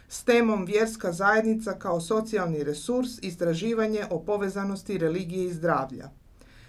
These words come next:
Znanstveni je suradnik na Institutu za društvena istraživanja u Zagrebu, gdje je predstojnik Centra za istraživanje društvenih nejednakosti i održivosti. Objavio je više od trideset znanstvenih i stručnih radova u međunarodnim i domaćim publikacijama.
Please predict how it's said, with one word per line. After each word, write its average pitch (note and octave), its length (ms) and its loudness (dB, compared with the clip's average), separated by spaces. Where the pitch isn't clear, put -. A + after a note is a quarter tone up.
Znanstveni A3+ 580 4
je F#3+ 80 -2
suradnik G#3 500 0
na F#3 100 -4
Institutu F3+ 600 -4
za F3 140 0
društvena G3 480 -2
istraživanja E3 720 -2
u C3 80 -8
Zagrebu, A#3+ 680 2
gdje F3+ 160 -2
je E3 120 2
predstojnik G#3 540 2
Centra A3 440 0
za F#3+ 140 -4
istraživanje E3+ 760 -2
društvenih F#3 600 -4
nejednakosti F3 760 -2
i F#3 60 -2
održivosti. C3+ 800 -6
Objavio A#3+ 560 6
je G3 80 2
više A3+ 320 0
od F3+ 300 -2
trideset G#3+ 480 0
znanstvenih F#3+ 640 0
i F3 80 -6
stručnih G#3 560 -4
radova A#3 580 4
u G3+ 80 -4
međunarodnim F#3+ 840 0
i E3 80 -2
domaćim F#3+ 520 0
publikacijama. C#3 1000 -4